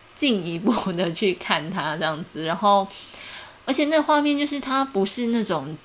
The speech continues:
你知道，不是全荧幕的画面，就是 <laughs> 如果以你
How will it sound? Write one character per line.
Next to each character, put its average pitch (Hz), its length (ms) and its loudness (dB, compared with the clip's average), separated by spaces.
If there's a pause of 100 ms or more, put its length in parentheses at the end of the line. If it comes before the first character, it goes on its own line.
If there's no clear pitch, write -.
你 151 120 -10
知 - 100 -10
道， 131 80 -4
不 - 140 -6
是 208 160 0
全 170 260 0
荧 170 140 -2
幕 196 140 0
的 165 100 -2
画 175 180 2
面， 165 240 -4
就 175 80 0
是 208 160 4 (420)
<laughs> - 440 -12
如 214 160 -2
果 294 100 2
以 180 200 2
你 175 360 -2